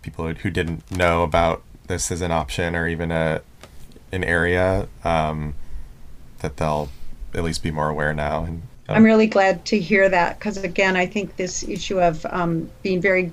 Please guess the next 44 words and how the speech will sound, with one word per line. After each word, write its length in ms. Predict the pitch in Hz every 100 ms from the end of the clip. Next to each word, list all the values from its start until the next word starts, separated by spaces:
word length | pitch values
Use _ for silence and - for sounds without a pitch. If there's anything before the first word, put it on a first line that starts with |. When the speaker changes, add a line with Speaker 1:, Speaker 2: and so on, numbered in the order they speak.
| -
Speaker 2:
good 280 | 226 233
to 120 | 311 254
their 220 | 254 233
voice 320 | 220 226 277
box 400 | - 294 311 -
and 200 | 226 190
taking 280 | 214 214 208
good 160 | 196 180
care 200 | 214 190
of 80 | 180
it 100 | 180
and 80 | 180
doing 220 | 190 180
it 60 | 170
in 60 |
a 60 | 175
healthy 300 | 180 170 185
way 300 | 175 170 170
is 160 | 165
important. 580 | 165 165 180 170 202 196 - - - - - - -
So, 320 | - 170 175
and, 340 | - 240 226 220 - -
you 80 | 285
know, 100 | 294
if 80 | -
we 100 | 277
haven't 260 | 370 359 220
discussed 520 | 214 - 196 190 -
it, 140 | 190
this 140 | 240 240
question 360 | - 294 240
comes 200 | 220 208
up 140 | 190 165
a 40 |
lot. 440 | 180 214 208 196 -
Um, 380 | - 190 175 175 -
trans 680 | - 247 247 269 277 277 208
men 600 | 185 196 185 202 233 254 - - -
are 520 | - 196 202 208 214
able 360 | - 220 208 196
to 180 | - 220
get 220 | 196 185
on 460 | 180 180 175 170 -
T, 300 | - 285 277